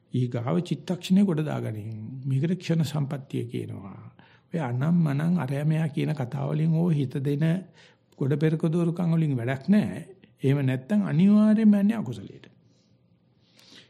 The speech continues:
මේ එක එක අරගෙන කුසලයට නැත්තම්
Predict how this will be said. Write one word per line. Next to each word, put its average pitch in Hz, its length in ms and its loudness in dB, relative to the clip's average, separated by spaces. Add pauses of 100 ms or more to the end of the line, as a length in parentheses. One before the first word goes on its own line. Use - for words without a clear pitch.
මේ 113 260 -6 (320)
එක 120 260 -4
එක 143 240 4
අරගෙන 143 440 -2 (1040)
කුසලයට 131 460 -2 (500)
නැත්තම් 120 360 -6